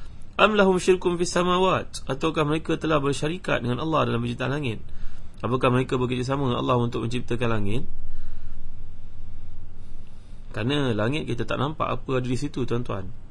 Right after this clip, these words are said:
Dengan sebab itu, kata Ibn Ashur dalam tafsirnya, dengan sebab itu Allah sebut di sini, "Am lahum syirkum fis samawat." Tidak dinyatakan di sini oleh Allah, "Madza khalaqu minal ardi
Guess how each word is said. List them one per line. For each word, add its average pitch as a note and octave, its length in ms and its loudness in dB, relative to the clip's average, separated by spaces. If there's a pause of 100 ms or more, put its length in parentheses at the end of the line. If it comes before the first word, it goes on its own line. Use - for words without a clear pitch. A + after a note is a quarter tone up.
(180)
Dengan G#2 160 -2
sebab G#2 160 -2
itu, A#2 400 -4 (160)
kata A2+ 480 0 (720)
Ibn G#2+ 240 2
Ashur B2+ 320 2
dalam G#2+ 240 -2
tafsirnya, G#2 560 -2 (800)
dengan G2 240 -4
sebab G#2+ 160 -2
itu C#3 160 -2
Allah A#2 240 0
sebut A2+ 160 -2
di G2 80 -6
sini, B2+ 240 -2
"Am A2+ 240 -4
lahum B2+ 240 2
syirkum A#2 400 -2
fis G#2 160 -6
samawat." A2 720 -2
Tidak C#3 240 0
dinyatakan B2+ 400 0
di B2 80 0
sini D3 240 -4
oleh B2 160 0
Allah, D#3 160 2
"Madza C3+ 400 2
khalaqu C3+ 480 0
minal B2+ 240 0
ardi D3+ 480 0